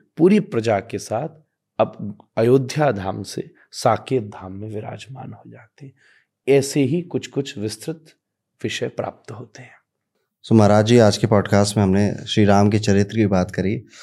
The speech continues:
Speaker 2: और हम तो शायद छू भी नहीं पाए उनके चरित्र को और शायद एक ज़िंदगी में समझ भी नहीं पाएंगे। कोई तीन चीज़ आप बताना चाहो जो राम जी से सीखने लायक है?
Speaker 1: सबसे पहली बात,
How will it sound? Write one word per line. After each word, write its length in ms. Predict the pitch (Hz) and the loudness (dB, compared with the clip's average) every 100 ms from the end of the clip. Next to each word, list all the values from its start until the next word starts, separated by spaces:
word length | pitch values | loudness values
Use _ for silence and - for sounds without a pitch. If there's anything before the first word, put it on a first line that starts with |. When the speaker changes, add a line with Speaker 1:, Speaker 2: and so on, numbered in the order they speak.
| - _ - | -20 _ -2
Speaker 2:
और 120 | 98 | 2
हम 300 | 101 107 104 | 4 4 4
तो 100 | - | -2
शायद 300 | - 113 110 | 2 4 2
छू 220 | - 131 | 4 6
भी 120 | 123 | 8
नहीं 160 | 117 104 | 6 6
पाए 200 | 101 98 | 6 6
उनके 200 | 98 98 | 4 2
चरित्र 420 | - 95 95 - | 0 -2 -2 -6
को 260 | - 95 95 | -6 -4 -4
और 100 | 90 | -8
शायद 440 | - - 101 101 | -12 -4 0 2
एक 120 | 101 | 2
ज़िंदगी 360 | 101 98 95 101 | 4 4 4 4
में 320 | 98 92 98 _ | 2 0 -4 _
समझ 300 | - 107 104 | 2 4 6
भी 120 | 101 | 6
नहीं 160 | 98 92 | 2 2
पाएंगे। 420 | 90 87 92 107 - _ _ _ _ - _ _ _ _ _ _ _ _ _ | -2 -2 -4 -8 -16 _ _ _ _ -20 _ _ _ _ _ _ _ _ _
कोई 180 | 156 175 | 6 6
तीन 320 | - 151 160 | 6 6 8
चीज़ 220 | 156 151 | 8 6
आप 120 | 143 | 6
बताना 380 | 131 127 120 127 | 6 4 6 6
चाहो 180 | 127 127 | 6 6
जो 120 | 127 | 6
राम 280 | 107 101 110 | 6 6 4
जी 100 | 110 | 2
से 160 | 110 110 | -2 -2
सीखने 340 | 110 101 104 | -2 -2 -2
लायक 320 | 98 98 98 | -2 -4 -6
है? 180 | 110 127 _ _ _ _ _ _ _ - | -10 -12 _ _ _ _ _ _ _ -14
Speaker 1:
सबसे 340 | - 139 - | -10 -8 -6
पहली 360 | 139 127 117 123 | -4 -4 -2 -4
बात, 340 | 120 120 170 | -2 -2 -2